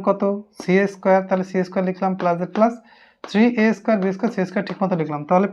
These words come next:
প্লাসে আর হচ্ছে মাইনাসে আমার এটা বাদ যায়, বাদ গেলে থাকে কি? এ স্কয়ার প্লাস বি স্কয়ার এর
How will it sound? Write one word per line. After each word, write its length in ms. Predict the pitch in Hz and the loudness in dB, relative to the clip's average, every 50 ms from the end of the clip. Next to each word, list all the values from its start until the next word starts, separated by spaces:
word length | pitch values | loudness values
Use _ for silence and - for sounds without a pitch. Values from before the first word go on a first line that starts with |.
| - - | -2 4
প্লাসে 420 | 214 214 214 220 214 202 226 254 254 233 | 8 8 8 8 8 6 4 4 6 6
আর 60 | 214 208 208 | 6 4 2
হচ্ছে 160 | 196 - 220 208 190 | 0 -2 -2 0 2
মাইনাসে 360 | 196 202 196 175 147 139 135 135 - _ _ _ _ _ _ - | 2 4 4 2 0 -2 -8 -12 -16 _ _ _ _ _ _ 0
আমার 120 | 185 180 185 | 2 2 4
এটা 120 | 180 202 180 175 185 | 4 2 6 8 8
বাদ 140 | 180 175 160 147 | 8 8 6 0
যায়, 140 | 147 131 127 - _ _ - - _ _ _ _ _ _ | -4 -6 -8 -10 _ _ -20 -20 _ _ _ _ _ _
বাদ 140 | - 180 185 185 185 | 6 6 6 6 4
গেলে 140 | 220 233 240 240 214 | 2 2 2 4 2
থাকে 180 | 180 175 208 196 208 | 2 2 2 0 2
কি? 100 | 233 240 262 247 262 - - 208 | 2 2 2 2 -2 -2 0 2
এ 20 | 214 214 202 | 4 2 2
স্কয়ার 200 | 208 - 240 226 214 220 | 0 -2 -2 0 0 0
প্লাস 140 | 220 208 185 175 | 0 0 0 0
বি 60 | 185 185 185 185 | 0 0 0 -2
স্কয়ার 220 | - - 208 214 226 | -2 0 2 2 2
এর 60 | 254 | 2